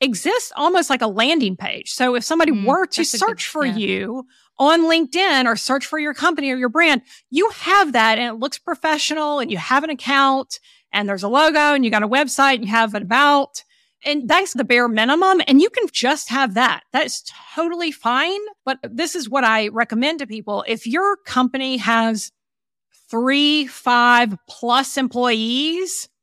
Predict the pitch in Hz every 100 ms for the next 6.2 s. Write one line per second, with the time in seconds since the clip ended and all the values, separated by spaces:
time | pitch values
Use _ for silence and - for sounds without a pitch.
0 | _ _ _ _ 233 254 392 - - 254
1 | 226 226 226 - 240 277 330 269 294 302
2 | - 302 294 302 269 226 277 359 - 285
3 | 285 - 254 - 226 262 240 269 262 -
4 | 277 - 302 285 262 247 240 214 202 196
5 | - 208 185 208 285 262 226 214 - 208
6 | 208